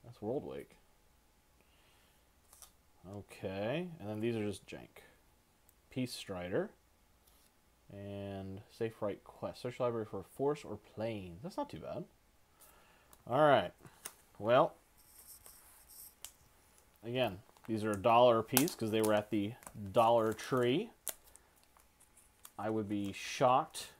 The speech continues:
if we made our money back, but you never know, right? All right, we've got a Totem Guide something or other from Origins. Psychic Venom, that's Revised.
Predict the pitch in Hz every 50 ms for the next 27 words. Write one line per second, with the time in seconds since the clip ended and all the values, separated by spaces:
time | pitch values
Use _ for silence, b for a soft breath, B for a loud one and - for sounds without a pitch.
0 | _ _ - 120 117 110 135 120 113 117 113 110 107 110 107 113 113 123 127 139
1 | 147 175 202 220 - - - - - - _ _ _ _ _ _ _ _ - -
2 | - - _ _ _ _ - _ - - - _ _ _ _ - 110 107 104 -
3 | 110 113 110 107 113 123 120 92 87 95 117 151 - - _ - - - _ _
4 | _ _ _ _ _ _ _ _ _ _ _ - 82 101 123 131 120 110 92 82
5 | 101 120 120 110 120 120 120 117 117 110 95 90 - - - 151 151 - - 131
6 | 117 110 98 113 113 113 113 113 113 113 113 107 107 110 107 - - 127 120 -
7 | - 131 113 107 104 101 101 107 127 139 - 101 90 - - 113 113 110 101 92
8 | 98 107 139 202 247 254 - - - - _ _ _ B B B B B B B
9 | B B - - - - - - _ _ _ _ _ _ _ _ _ _ _ _
10 | - - - - 117 113 - - 117 107 - - 104 92 92 110 107 107 127 156
11 | 175 110 101 - - - 98 90 95 95 98 98 90 85 98 135 185 208 - -